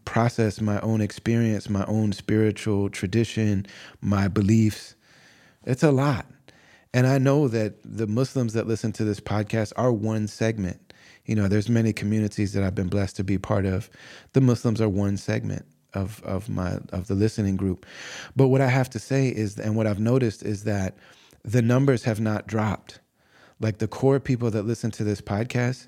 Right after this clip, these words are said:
you didn't go anywhere. You're here, and I can't tell you how much that means. The other thing is that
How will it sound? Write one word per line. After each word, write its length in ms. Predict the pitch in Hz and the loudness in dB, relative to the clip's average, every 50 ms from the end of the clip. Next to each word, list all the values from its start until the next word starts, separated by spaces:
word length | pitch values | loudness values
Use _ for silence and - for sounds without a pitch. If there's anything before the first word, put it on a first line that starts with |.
| _ | _
you 160 | - - 117 113 | -4 -2 2 4
didn't 300 | 120 127 123 120 110 104 | 4 4 4 2 0 0
go 180 | 117 117 117 | 2 2 2
anywhere. 500 | 117 107 104 98 90 92 85 82 85 87 - _ _ _ - - - - - - - - - _ _ _ _ _ _ | 2 2 2 0 0 0 -2 -4 -6 -8 -12 _ _ _ -20 -20 -20 -20 -20 -20 -20 -20 -20 _ _ _ _ _ _
You're 320 | - - 107 110 120 123 | -10 -6 -2 2 2 2
here, 640 | 117 113 - - 120 123 123 107 95 95 101 104 - _ _ _ _ _ _ _ _ _ _ _ - | 2 2 0 0 2 2 4 2 2 -2 -4 -8 -10 _ _ _ _ _ _ _ _ _ _ _ -6
and 440 | 113 113 110 107 104 101 101 101 95 - | -2 -2 0 0 0 -2 -2 -4 -4 -4
I 120 | 104 101 | -4 -4
can't 300 | 101 - - 123 113 - | -2 0 0 0 0 0
tell 160 | - 131 120 | 2 2 2
you 120 | 117 107 104 | 4 2 2
how 160 | 98 101 101 | 2 0 0
much 260 | 101 104 98 - - | 0 0 -2 -2 -2
that 180 | - 101 90 80 | -2 -2 0 0
means. 400 | 104 117 113 104 92 87 - - | 0 0 2 0 0 -2 -4 -2
The 160 | 110 110 113 | 0 2 4
other 180 | 120 127 139 127 | 4 4 2 0
thing 400 | - - 107 104 95 92 107 - _ - - - - - - - - | 0 -2 -2 -2 -2 -4 -6 -8 _ -20 -20 -20 -20 -20 -20 -6 -2
is 240 | 113 113 104 98 107 | 0 0 0 0 0
that 380 | 117 107 104 95 92 90 - | 0 0 2 0 -2 -2 -6